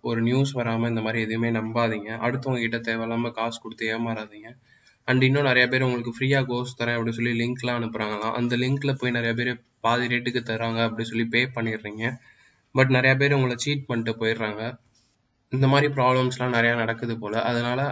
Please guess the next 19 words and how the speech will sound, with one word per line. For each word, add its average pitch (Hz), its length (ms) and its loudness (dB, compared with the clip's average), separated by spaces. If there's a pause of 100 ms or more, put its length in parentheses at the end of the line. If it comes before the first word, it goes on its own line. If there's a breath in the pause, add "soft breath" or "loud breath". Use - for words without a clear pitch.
அஃபிஷியலா 147 560 0
நம்ம 127 200 0
YouTube 135 440 0
சேனல்ல 117 460 -2
வ-, 110 280 -2
வர 113 300 0
news 123 340 -2
மட்டும் 120 340 -6
பாருங்க. 107 580 -6
நம்ம 123 340 0
டிஸ்கிரிப்ஷன்ல 135 540 -2
என்ன 117 220 -2
link 117 320 -2
கொடுக்குறோமோ 110 400 -4
அதை 107 180 -4
மட்டும் 107 200 -10
போய் 107 220 -6
யூஸ் 107 180 -10
பண்ணுங்க. 101 300 -12